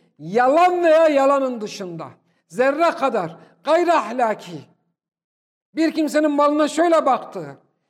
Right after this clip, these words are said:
bir kimseye zerre kadar zulmettiği, bir kimsenin arkasından iş çevirdiği, bir kimsenin arkasından nifak, münafıklık yaptığı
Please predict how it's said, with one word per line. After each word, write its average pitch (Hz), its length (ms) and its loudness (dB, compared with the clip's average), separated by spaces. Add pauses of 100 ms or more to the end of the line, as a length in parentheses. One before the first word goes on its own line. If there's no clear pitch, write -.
(120)
bir 294 160 -4
kimseye 302 380 0
zerre 277 300 0
kadar 320 300 0
zulmettiği, 226 840 -6 (220)
bir 294 180 0
kimsenin 311 320 0
arkasından 294 460 0
iş 294 240 -2
çevirdiği, 202 600 -4 (240)
bir 277 180 -4
kimsenin 302 340 0
arkasından 285 680 0
nifak, 285 400 -2
münafıklık 277 640 -2
yaptığı 240 460 0